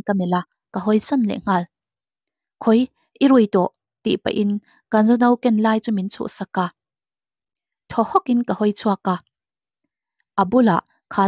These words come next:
zuang phiang se na kha a lo ding ve ren ka mu chuan. Chop le chilin thin rem na in mi ron tuam ngal tup tup a. Ka thau lo ka, a ma ya tak ka nek sia a. A ri chok ka, a pai ngal chon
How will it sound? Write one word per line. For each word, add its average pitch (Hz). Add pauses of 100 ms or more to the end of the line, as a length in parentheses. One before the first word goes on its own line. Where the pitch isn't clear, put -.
zuang 269
phiang 254
se 269
na 196
kha -
a -
lo 180
ding 233
ve 247 (120)
ren 294
ka 233
mu 170 (140)
chuan. 185 (680)
Chop 190 (100)
le 175 (120)
chilin 240
thin 214
rem 247
na 247
in 190
mi 185
ron 226
tuam 175
ngal 214
tup 214 (100)
tup -
a. - (1200)
Ka 226 (100)
thau 233 (100)
lo 302 (100)
ka, 196 (360)
a - (120)
ma 202 (100)
ya 226 (100)
tak -
ka 233 (120)
nek 269 (120)
sia - (140)
a. - (560)
A - (100)
ri 240 (140)
chok -
ka, 190 (380)
a - (100)
pai 185 (100)
ngal 226
chon 226